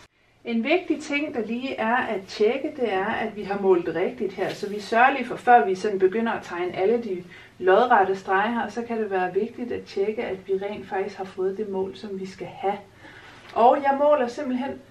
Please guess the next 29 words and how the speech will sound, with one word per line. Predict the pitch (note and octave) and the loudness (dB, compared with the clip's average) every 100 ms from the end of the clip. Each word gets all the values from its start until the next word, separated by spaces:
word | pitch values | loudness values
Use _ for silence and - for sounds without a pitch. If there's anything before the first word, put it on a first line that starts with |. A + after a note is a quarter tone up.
| - - | -20 -20
fra | - B3+ | -4 -4
tretten | B3 - A#3+ C4+ E4+ | -4 4 4 4 0
til | E4 C#4 | -2 0
ni, | A#3 A#3+ C#4+ C4 A#3 | 2 2 0 -4 -6
men | A3+ A3 | -4 -2
vi | A#3 | -4
skal | - B3 | -4 -4
lige | C4 D#4+ | 0 2
have | D4 | 0
sprunget | C4+ - A#3 A3 A3 | -4 0 0 2 -2
det | A#3 | -4
her | A#3 C4+ A#3 | -2 2 2
mellemrum | G3+ A3 C4 D#4 D#4 F#3 | 2 0 2 2 2 0
over. | - - - F3+ F#3 - - - - | -2 -6 -2 -4 -4 -12 -20 -20 -12
Og | A3+ | -6
der | A3 C4 | 0 0
skulle | - C4 G3+ | -2 -8 -6
gerne | F3+ G3+ A3 | -4 -2 -2
være | A3 A3+ C4 | -2 -4 -6
enogtres | B3+ B3 G#3+ - F#3+ | -6 -6 -12 -8 -8
centimeter. | - - F#3+ A3 - G3+ E3 D#3 D#3 D#3 - _ _ _ _ _ | -8 -8 -6 -6 -6 -8 -8 -10 -12 -14 -18 _ _ _ _ _
Så | - - | -16 -10
jeg | F3 F#3 A3 C4+ D4+ - _ _ _ _ | -4 -2 -2 -4 -8 -18 _ _ _ _
sætter | - B3+ C#4+ | 0 2 2
lige | B3 C4 | 2 2
min | B3 | 0
finger | G3 A#3+ A#3 G#3+ | -2 -2 -4 -4
her | G#3 | -4
ved | A3+ | -2